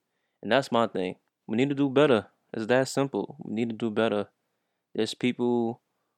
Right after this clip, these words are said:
who are being affected, right? People dying. There's people who need help. And,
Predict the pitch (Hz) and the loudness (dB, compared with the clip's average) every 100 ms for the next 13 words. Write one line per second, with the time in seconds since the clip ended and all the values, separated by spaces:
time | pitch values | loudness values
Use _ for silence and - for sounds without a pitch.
0 | _ - 113 113 110 107 107 101 - - | _ -4 2 4 6 6 4 2 -2 -8
1 | _ _ _ _ _ _ _ - 117 120 | _ _ _ _ _ _ _ -4 0 2
2 | 117 110 - - - - 139 - 101 156 | 2 0 -4 -12 -14 -2 -2 0 -4 -4
3 | - _ _ _ - - 113 - - - | -14 _ _ _ -12 -6 -4 -6 -10 -12
4 | 120 123 104 110 127 127 120 120 - _ | -8 -6 0 2 4 2 0 -4 -12 _
5 | _ _ _ _ - 101 120 107 104 101 | _ _ _ _ -12 -8 -6 -4 -4 -2
6 | 107 110 107 107 117 120 - _ _ _ | 0 0 0 2 2 2 -4 _ _ _
7 | - 101 - - | -8 -6 -8 -10